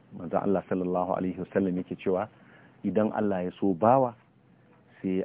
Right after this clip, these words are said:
Allah ya ce ma Jibril, "Allah yana son wani, ka so shi." Sai Jibril ya so shi, sai ya kira a cikin mala'ikun sama, ya ce, "Allah yana son wani, ku so shi." Sai su, sai su so shi. To, sai wannan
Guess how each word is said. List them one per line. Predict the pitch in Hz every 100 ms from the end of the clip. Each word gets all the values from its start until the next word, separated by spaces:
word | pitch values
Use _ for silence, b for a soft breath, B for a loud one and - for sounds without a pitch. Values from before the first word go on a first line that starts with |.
| -
Allah | 98 95
ya | 85 -
ce |
ma | 95 85
Jibril, | 87 - 95 92 - _ - - -
"Allah | 92 90 90
yana | 85 -
son | 95 82
wani, | 90 92 80 - - - -
ka | - -
so | - 87
shi." | - - - - - - - - - - -
Sai | 98
Jibril | 90 82 95 92
ya | 85 -
so | 90
shi, | 85 - - - - -
sai | 101 101
ya | 87
kira | - 127 101 -
a |
cikin | - - 98
mala'ikun | 92 85 - - 82 -
sama, | 82 - - B B B -
ya | 92
ce, | -
"Allah | - 95 92 90
yana | 82 -
son | 85
wani, | 80 85 82 - -
ku | - -
so | 92
shi." | - - - - - - - -
Sai | 90
su, | - - - -
sai | 101
su | 92 - -
so | 87
shi. | - - - B B B B
To, | -
sai | 85 98
wannan | 92 80 90 113